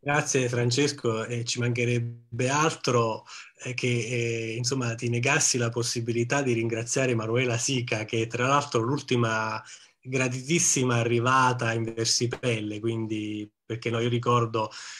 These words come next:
eh, agli amici che ci ascoltano, insomma, il, la rosa del, dei, del reading, insomma, delle tre serate si compone att-, attraverso i suggerimenti di ogni componente, quindi insomma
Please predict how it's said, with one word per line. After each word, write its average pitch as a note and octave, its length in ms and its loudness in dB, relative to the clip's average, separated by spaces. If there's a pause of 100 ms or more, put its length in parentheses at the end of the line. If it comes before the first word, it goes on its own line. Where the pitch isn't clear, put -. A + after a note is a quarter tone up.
(260)
eh, A#2 60 -12
agli G#2+ 580 -6
amici B2 320 0
che A#2 140 0
ci A#2+ 100 -4
ascoltano, A#2 560 0
insomma, G#2+ 400 -2
il, A2 260 -6
la B2 180 0
rosa B2 680 2
del, A#2 600 -2
dei, A#2 380 0
del A2 360 -6
reading, A2+ 560 -6
insomma, G#2+ 320 -4
delle G#2 240 -6
tre A2+ 160 -6
serate A#2 580 -2
si A#2 140 -4
compone A#2 760 0
att-, G#2 140 -8
attraverso A2+ 800 -4
i A#2 100 -6
suggerimenti A2+ 960 -2 (320)
di A#2+ 200 -2
ogni B2 220 4
componente, G#2+ 880 -2
quindi A2+ 220 -2
insomma G#2+ 580 -6